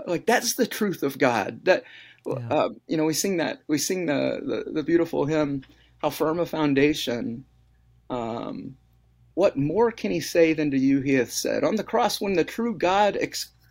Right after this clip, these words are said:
Speaker 1: reveals his heart, when he exposes, when the God of Deuter-, or Exodus three, the burning bush God, exposes himself personally. Uh, I mean, that's,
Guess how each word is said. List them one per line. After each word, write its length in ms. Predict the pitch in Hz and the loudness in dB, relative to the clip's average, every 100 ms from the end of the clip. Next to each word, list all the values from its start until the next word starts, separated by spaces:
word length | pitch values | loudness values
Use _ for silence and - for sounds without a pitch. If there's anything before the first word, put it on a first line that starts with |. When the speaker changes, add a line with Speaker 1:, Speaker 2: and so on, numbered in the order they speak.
| _ _ - | _ _ -6
Speaker 1:
reveals 540 | 139 147 190 214 208 | -4 2 2 2 0
his 140 | 165 - | -4 -2
heart, 360 | 190 202 - | 0 2 0
when 100 | 143 | -2
he 100 | 170 | 0
exposes, 960 | 151 - - - 190 214 202 180 156 - - - - - | -2 -4 -8 -2 0 2 0 -2 -2 -6 -12 -20 -18 -6
when 120 | 180 | 0
the 60 | 160 | 2
God 240 | 180 208 | 4 4
of 160 | 175 156 | 2 -2
Deuter-, 260 | 214 196 | 0 2
or 200 | 156 156 - | 4 4 4
Exodus 520 | 202 - 208 165 - | 2 0 -2 -2 -2
three, 360 | 175 226 226 | 0 0 2
the 100 | 190 | 0
burning 300 | 156 185 202 | 4 4 2
bush 160 | 175 208 | 0 0
God, 180 | - 123 | 0 0
exposes 680 | - - - 214 254 226 180 | 0 -2 4 4 4 0 -2
himself 440 | 156 147 196 - | -2 0 0 0
personally. 880 | - 226 226 - 220 190 147 127 - _ _ _ _ _ _ _ _ _ _ - | 2 0 2 -2 -2 0 -2 -4 -10 _ _ _ _ _ _ _ _ _ _ -4
Uh, 400 | 139 127 113 104 131 _ _ _ _ _ - | -2 -2 -4 -8 -14 _ _ _ _ _ -14
I 40 | |
mean, 140 | 135 143 | -10 -6
that's, 460 | 190 - - - | -4 -2 -4 -6